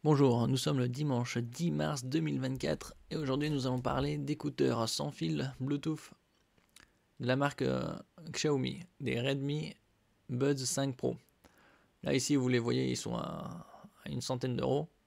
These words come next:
mais je vous mettrai un lien en, en description pour les avoir, euh, un tiers moins cher. Alors ici, euh,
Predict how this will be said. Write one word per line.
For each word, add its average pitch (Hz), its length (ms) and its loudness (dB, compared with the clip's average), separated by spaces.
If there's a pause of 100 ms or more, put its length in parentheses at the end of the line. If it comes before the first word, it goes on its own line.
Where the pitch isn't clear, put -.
(560)
mais 117 180 0
je 117 60 -2
vous 120 60 -2
mettrai 120 220 -2
un 127 160 0
lien 131 200 0
en, 131 360 -6 (640)
en 113 140 -2
description 131 560 -2
pour 127 120 -4
les 120 140 -2
avoir, 131 460 -4
euh, - 140 -8 (160)
un 127 100 -2
tiers 127 180 -4
moins 127 140 -4
cher. - 280 -10 (2750)
Alors 135 160 0
ici, 139 340 0 (420)
euh, 135 160 -2